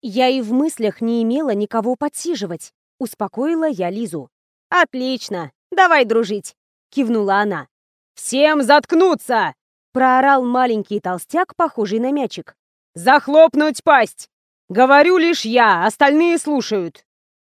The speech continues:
Лиза прикрыла рот ладонью, я уставилась на мячика. Ситуация начинает слегка проясняться. Некий Семён, очевидно, влиятельный человек,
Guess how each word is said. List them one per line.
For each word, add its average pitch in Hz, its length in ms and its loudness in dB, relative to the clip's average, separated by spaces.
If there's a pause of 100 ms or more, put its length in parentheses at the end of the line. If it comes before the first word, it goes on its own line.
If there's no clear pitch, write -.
Лиза 233 420 0
прикрыла 254 540 -2
рот 233 200 -2
ладонью, 180 600 -4 (240)
я 240 260 -2
уставилась 202 600 -4
на 220 120 -4
мячика. 240 520 -6 (340)
Ситуация 294 720 -4
начинает 262 540 -4
слегка 294 440 -6
проясняться. 208 760 -8 (440)
Некий 254 440 0
Семён, 277 500 -6 (320)
очевидно, 285 560 -4
влиятельный 262 640 -4
человек, 190 500 -8